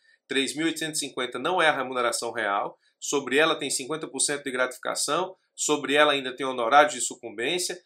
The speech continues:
normalmente isso chega a oito mil bruto, pode passar ou chegar aos dez mil, conforme ele disse, e ele diz mais, nos agracia ainda com outras informações. Diz que o trabalho é tranquilo quanto a ca-, quanto à carga horária,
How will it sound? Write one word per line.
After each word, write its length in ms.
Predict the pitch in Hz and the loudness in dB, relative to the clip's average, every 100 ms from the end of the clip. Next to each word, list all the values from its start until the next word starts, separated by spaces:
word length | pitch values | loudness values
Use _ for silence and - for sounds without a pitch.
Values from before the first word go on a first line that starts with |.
| _ - | _ 0
normalmente 640 | 151 151 151 139 156 156 | 2 2 2 0 -4 -4
isso 180 | - 143 | -4 -4
chega 260 | 139 127 | -4 0
a 40 | 120 | 0
oito 240 | 135 127 | 0 -4
mil 220 | 123 117 | -6 -6
bruto, 460 | 113 135 185 190 - | -4 0 0 -2 -2
pode 360 | 160 180 180 143 | 6 8 6 4
passar 520 | 139 131 - 147 143 | 4 4 6 8 8
ou 140 | 123 123 | 8 0
chegar 520 | - 139 131 151 160 | -2 -2 6 8 8
aos 220 | 131 117 | 4 0
dez 280 | 123 123 120 | -2 -2 -2
mil, 200 | 131 180 | -2 -2
conforme 480 | 151 139 120 110 120 | -2 -6 -6 -4 -4
ele 180 | 151 127 | -6 -6
disse, 440 | 131 190 - - _ _ _ | -6 -4 -6 -8 _ _ _
e 100 | 254 | 2
ele 240 | 220 214 180 | 4 4 -2
diz 260 | 220 190 | -6 -4
mais, 600 | 190 185 190 147 - - _ | 4 6 6 2 -4 -8 _
nos 200 | 147 143 | -6 2
agracia 580 | 160 165 165 151 170 170 | 4 6 4 4 0 0
ainda 240 | 165 175 | 0 -2
com 120 | 180 165 | -4 0
outras 460 | 190 247 - 190 | 0 2 -2 -4
informações. 960 | 196 - 180 185 185 - 107 92 - - _ _ | -4 -4 -2 0 0 -2 -6 -8 -12 -14 _ _
Diz 180 | 160 175 | -4 -2
que 80 | 185 | 0
o 80 | 175 | 4
trabalho 380 | 139 123 117 | 6 6 4
é 40 | 113 | 2
tranquilo 680 | - 127 120 - 156 262 - | -2 -6 -4 -2 0 0 -2
quanto 280 | 170 156 131 | -4 -2 -2
a 100 | - | 2
ca-, 160 | 120 - | 0 0
quanto 240 | 160 165 | -4 0
à 100 | 131 | 0
carga 260 | 120 123 131 | 0 0 0
horária, 480 | 131 113 131 214 | 2 6 6 4